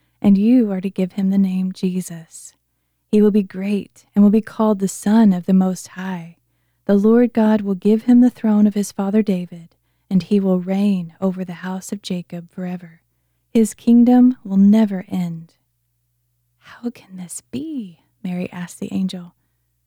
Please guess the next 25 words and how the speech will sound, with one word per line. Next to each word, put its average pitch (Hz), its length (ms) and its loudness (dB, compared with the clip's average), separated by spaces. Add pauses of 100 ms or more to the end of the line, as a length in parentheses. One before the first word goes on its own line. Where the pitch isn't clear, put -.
(200)
"since - 260 -2
I 240 100 -6
am 233 240 0
a 185 80 -2 (120)
virgin?" 180 540 -16 (920)
The 214 140 -10
angel 208 240 4
replied, 190 580 -6 (680)
"The 180 200 -4
Holy 226 240 4
Spirit 190 540 -4
will 190 80 -8
come 214 220 2
upon 190 400 -2
you, 170 220 -16 (420)
and 208 100 4
the 196 80 0
power 240 460 2
of 233 100 -2
the 208 80 0
Most 233 420 2
High 170 300 -16
will 170 180 -14
overshadow 190 580 -4
you. 170 280 -18